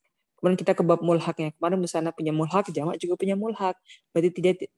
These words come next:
dia tidak memenuhi syarat, dia tidak sesuai dengan definisi jamak mudzakkar salim, tapi dia diirabkan dengan irab jamak mudzakkar salim. Maka dia masuk mulhak, ya. Lahiqu yalhaqu kan yang ngikut gitu, yang ngikut-ngikut irabnya maksudnya.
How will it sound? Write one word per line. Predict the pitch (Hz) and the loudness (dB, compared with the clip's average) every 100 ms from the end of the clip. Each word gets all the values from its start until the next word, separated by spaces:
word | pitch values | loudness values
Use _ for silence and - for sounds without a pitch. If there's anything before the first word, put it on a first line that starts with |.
| _ | _
dia | 151 160 160 175 | -6 0 2 2
tidak | - 160 151 165 | 0 -2 0 -2
memenuhi | 165 160 156 156 | -2 -6 -4 -6
syarat, | 156 208 196 175 170 | -4 -4 -2 -2 -4
dia | 165 156 | -4 -6
tidak | - 143 165 | -4 -6 -6
sesuai | 160 151 | -6 -4
dengan | 151 156 | -4 -6
definisi | 147 - 156 151 - | -6 -4 -4 -4 -4
jamak | - 147 143 | -4 -4 -4
mudzakkar | - - | -6 -6
salim, | 143 180 190 170 165 - - - | -4 2 4 4 2 -4 -18 -20
tapi | - 160 170 156 | -8 -4 -2 2
dia | 170 | 4
diirabkan | 175 165 147 147 - 170 | 4 2 0 -2 -4 -6
dengan | 151 147 | -4 -4
irab | 147 151 | -4 -4
jamak | 156 151 | -4 -6
mudzakkar | 143 151 147 | -6 -8 -8
salim. | - 151 147 143 | -10 -8 -6 -6
Maka | 151 156 | -6 0
dia | 160 | 0
masuk | 160 160 - 175 | 0 -2 -4 0
mulhak, | 185 175 - 190 - | 2 2 0 -2 -2
ya. | 160 156 156 _ - _ | -10 -8 -8 _ -20 _
Lahiqu | - 175 175 175 | 0 2 2 4
yalhaqu | 175 175 | 4 4
kan | 180 220 | 4 2
yang | 202 196 | 2 2
ngikut | 208 - 196 - _ | 2 2 -2 -2 _
gitu, | - 147 151 | -12 -8 -6
yang | 147 151 | -4 -2
ngikut-ngikut | 156 - 160 - 156 - - | -4 -4 -6 -4 -6 -4 -2
irabnya | 156 151 156 185 156 | 0 0 0 0 -2
maksudnya. | 151 - 151 | -4 -10 -10